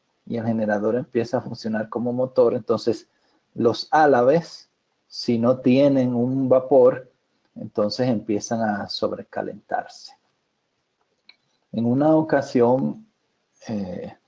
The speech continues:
recuerdo que había una planta en República Dominicana en servicio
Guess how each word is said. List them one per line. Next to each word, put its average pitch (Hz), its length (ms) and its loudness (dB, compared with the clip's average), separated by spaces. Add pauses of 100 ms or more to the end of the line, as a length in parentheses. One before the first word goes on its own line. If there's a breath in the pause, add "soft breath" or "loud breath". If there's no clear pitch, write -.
(680)
recuerdo 117 600 2
que 107 240 0
había 107 240 0
una 120 260 -2
planta 110 560 -2
en - 160 -14
República 113 560 -4
Dominicana 110 600 -4
en 107 80 -8
servicio 110 720 -6